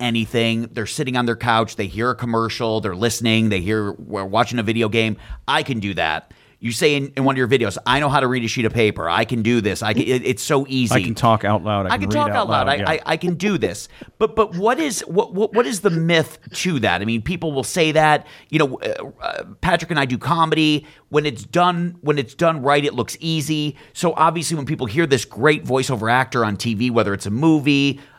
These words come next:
Speaker 1: uh, a T V commercial, uh, people think that they can do it. What, what's the biggest myth about that?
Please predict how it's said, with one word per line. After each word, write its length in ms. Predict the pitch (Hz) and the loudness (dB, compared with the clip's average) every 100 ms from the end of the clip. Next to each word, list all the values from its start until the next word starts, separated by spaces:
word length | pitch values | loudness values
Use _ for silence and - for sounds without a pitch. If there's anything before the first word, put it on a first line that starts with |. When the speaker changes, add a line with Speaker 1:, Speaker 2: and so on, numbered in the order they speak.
| - | -2
Speaker 1:
uh, 260 | 104 101 95 | 2 2 0
a 100 | 107 | -6
T 180 | - 156 | -2 -2
V 140 | 135 | -2
commercial, 760 | 131 131 127 113 135 120 117 117 - _ _ | -2 0 0 0 2 2 2 -2 -10 _ _
uh, 120 | 117 - - - | -10 -10 -12 -2
people 200 | 226 214 | 0 2
think 180 | 240 208 | 0 2
that 80 | |
they 100 | 208 | 2
can 140 | 202 196 | 0 2
do 120 | 165 | 2
it. 60 | 127 | 4
What, 200 | 214 - | 0 2
what's 180 | 254 | 0
the 80 | 247 | 2
biggest 280 | 175 165 123 | 2 0 -2
myth 300 | 135 143 135 | 0 0 2
about 380 | 101 98 92 - | 2 4 2 -2
that? 260 | 76 73 | -6 -8